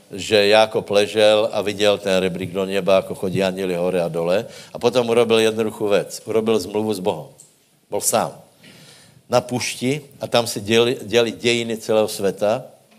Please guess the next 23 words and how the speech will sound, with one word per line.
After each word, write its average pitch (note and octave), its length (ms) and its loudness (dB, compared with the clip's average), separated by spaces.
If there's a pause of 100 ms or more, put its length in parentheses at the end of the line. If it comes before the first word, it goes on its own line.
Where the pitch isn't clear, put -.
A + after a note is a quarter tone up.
(320)
v - 80 -20
ústraní. G2 720 -2 (400)
Postavil A#2+ 460 4
kámen, G2+ 680 -2
čo G#2+ 140 -8
znamená G#2+ 400 0
Bože F#2+ 240 -4
slovo. - 460 -10 (840)
Naplnil, B2+ 680 2 (100)
nalil A#2 320 4
na A2+ 120 4
něj A2 200 0
olej G#2 440 2 (840)
a F2+ 80 -18
potom A#2 320 0
uro-, - 240 -2
urobil A#2 340 2
slub. - 460 -2 (600)
A F#2 60 -12
hovorí, G#2+ 420 0 (440)
ak C3 220 4
se C#3+ 180 -2
navrátí, C#3 560 4